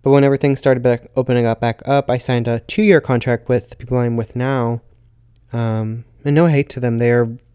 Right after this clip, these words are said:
very nice people. They're very respectable. But I just don't hear from them. Um, and it's because I live here in Houston. Well, I'm not in Houston right now, but it's because I do live in Houston.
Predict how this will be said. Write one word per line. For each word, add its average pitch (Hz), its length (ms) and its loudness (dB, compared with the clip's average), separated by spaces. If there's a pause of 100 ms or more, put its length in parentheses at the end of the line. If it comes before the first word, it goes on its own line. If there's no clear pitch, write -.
(100)
very 123 200 2
nice 120 220 -2
people. 120 340 -6
They're 120 360 0 (840)
very 127 160 2
respectable. 120 840 -2 (440)
But 139 80 2
I 135 80 4
just 131 120 -4
don't 120 120 0
hear 123 180 -4
from 127 160 -6
them. 104 260 -8 (460)
Um, 107 480 -4 (1500)
and 139 100 -2
it's 127 100 -4
because 143 280 0
I 147 100 4
live 143 160 2
here 170 360 -2 (340)
in 135 100 -2
Houston. 123 520 -2 (200)
Well, 131 140 0
I'm 127 40 2
not 127 120 2
in 117 100 -12
Houston 120 280 -6
right 113 100 -4
now, 113 160 -4
but - 180 -14 (460)
it's - 180 -2
because 131 220 -2
I 123 80 -2
do 175 260 0
live 117 160 -2
in 95 80 -8
Houston. 104 500 -10